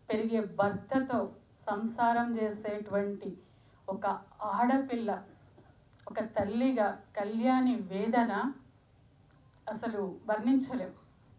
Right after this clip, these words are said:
ఆమె ఎక్స్‌ప్రెషన్స్ కానీ అసలు చాలా, చాలా, అంటే, న్యాచురల్‌గా అన్నమాట, అలా ఉంది.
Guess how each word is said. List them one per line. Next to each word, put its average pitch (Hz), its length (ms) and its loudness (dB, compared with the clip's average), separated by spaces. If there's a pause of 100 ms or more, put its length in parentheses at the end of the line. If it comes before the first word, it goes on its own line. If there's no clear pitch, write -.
(680)
ఆమె 202 200 0
ఎక్స్‌ప్రెషన్స్ 254 800 0
కానీ 220 460 -2 (600)
అసలు 190 520 -6 (540)
చాలా, 220 560 2 (540)
చాలా, 262 220 4 (300)
అంటే, 214 400 -4 (520)
న్యాచురల్‌గా 311 680 0
అన్నమాట, 190 380 -4 (480)
అలా 208 240 -2
ఉంది. 190 380 -6